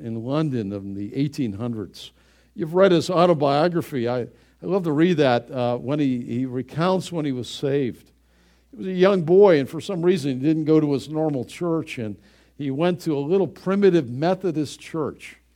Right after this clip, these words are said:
He said he walked in the door, and there was almost nobody there, and the pastor wasn't even there, but there was a, a layman who had the pulpit duties that day,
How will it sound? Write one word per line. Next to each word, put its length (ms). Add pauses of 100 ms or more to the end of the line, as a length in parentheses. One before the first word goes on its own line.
(340)
He 120
said 220
he 60
walked 360
in 100
the 100
door, 400
and 120
there 100
was 140
almost 440
nobody 400
there, 340 (800)
and 120
the 80
pastor 480
wasn't 380
even 280
there, 280
but 220
there 100
was 240
a, 280
a 100
layman 580
who 320
had 260
the 80
pulpit 480
duties 420
that 260
day, 380